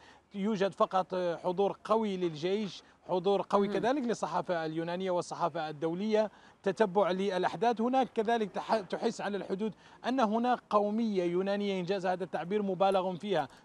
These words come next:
Speaker 1: تشاهد المنازل ترفع الأعلام، وعلى تقريبا على عديد من المنازل اليونانية الأعلام اليونانية،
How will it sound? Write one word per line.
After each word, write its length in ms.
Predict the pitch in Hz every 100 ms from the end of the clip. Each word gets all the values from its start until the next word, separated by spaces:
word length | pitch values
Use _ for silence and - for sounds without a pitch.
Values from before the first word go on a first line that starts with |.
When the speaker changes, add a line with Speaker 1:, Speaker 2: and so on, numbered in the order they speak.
| -
Speaker 1:
تشاهد 400 | 160 196 190 170
المنازل 680 | 185 180 180 196 196 170 185
ترفع 340 | 202 190 175
الأعلام، 500 | 170 165 156 185 185
وعلى 240 | 160 165 180
تقريبا 480 | 180 - 196 180 175 - -
على 140 | 143 170
عديد 320 | 180 208 247
من 140 | 220
المنازل 440 | 196 190 185 170 180
اليونانية 380 | 180 180 185 175
الأعلام 500 | 160 175 185 180 175
اليونانية، 1000 | 170 170 175 175 170 175 208 202 202